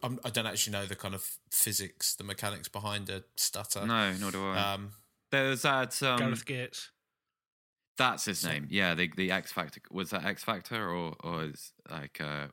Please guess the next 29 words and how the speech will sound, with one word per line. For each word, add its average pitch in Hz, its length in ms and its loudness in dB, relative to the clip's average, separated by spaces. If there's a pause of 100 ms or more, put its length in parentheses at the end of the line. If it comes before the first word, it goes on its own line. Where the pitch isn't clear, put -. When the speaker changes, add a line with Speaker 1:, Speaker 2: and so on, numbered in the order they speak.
Speaker 2:
or 95 140 0
w-, 92 180 2
one 95 160 4
of 87 80 2
those 80 180 2
kind 98 240 2
of 71 60 -2
programs? - 400 6
Speaker 1:
Mm, - 40 8
Speaker 2:
Yeah, 90 140 10
he 92 80 4
could 92 140 -4
barely 110 200 10
Speaker 1:
Scroo-, - 40 6
Speaker 2:
speak 143 160 2
at 160 80 6
the - 100 12
Speaker 1:
Scroobius 147 160 4
Speaker 2:
beginning, - 200 2
could 104 160 2
he? 127 80 4
Speaker 1:
Pip - 120 -6
as 104 140 0
well 110 160 2
is 101 120 -4
another 95 280 -4
notable 92 460 -6
example 101 640 -10 (120)
of. - 120 -16